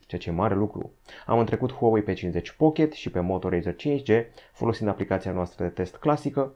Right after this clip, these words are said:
P C Mark. Suntem sub primul Z Flip, sub Galaxy S douăzeci și doi Plus și OnePlus zece T, dacă vreți neapărat niște, uh, repere, dar ce contează e că am întrecut alte telefoane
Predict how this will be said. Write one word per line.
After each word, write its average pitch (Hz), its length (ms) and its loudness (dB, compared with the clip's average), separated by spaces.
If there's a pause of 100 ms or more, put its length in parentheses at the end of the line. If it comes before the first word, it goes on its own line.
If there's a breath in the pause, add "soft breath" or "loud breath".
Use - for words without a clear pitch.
P - 40 -20
C - 400 -2
Mark. - 400 -8 (480 loud breath)
Suntem 131 360 0
sub 131 340 0
primul 104 440 2
Z 92 140 -4 (100)
Flip, - 540 2
sub 107 520 -2
Galaxy 95 460 0
S 92 60 -2
douăzeci 92 280 0
și 95 100 -6
doi 90 120 0
Plus 131 220 -2
și - 120 -6
OnePlus 98 320 2
zece 101 220 -2
T, - 140 -6 (480 loud breath)
dacă 135 200 0
vreți 123 240 2
neapărat 104 760 0
niște, 95 640 -2 (380)
uh, - 200 -8
repere, 101 840 2
dar 120 460 4
ce - 140 -4
contează 107 460 2
e 110 60 0
că 107 120 -6
am 101 320 0
întrecut 107 640 0
alte 104 340 4
telefoane 92 680 0